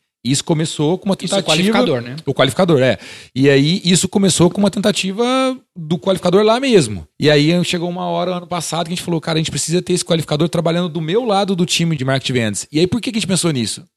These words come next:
Speaker 1: Porque lá, ah, no Rio Grande do Sul,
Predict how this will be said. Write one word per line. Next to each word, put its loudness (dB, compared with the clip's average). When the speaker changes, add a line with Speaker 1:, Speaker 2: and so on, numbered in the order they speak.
Speaker 1:
Porque -4
lá, 0
ah, -2
no -6
Rio 2
Grande 2
do -4
Sul, 0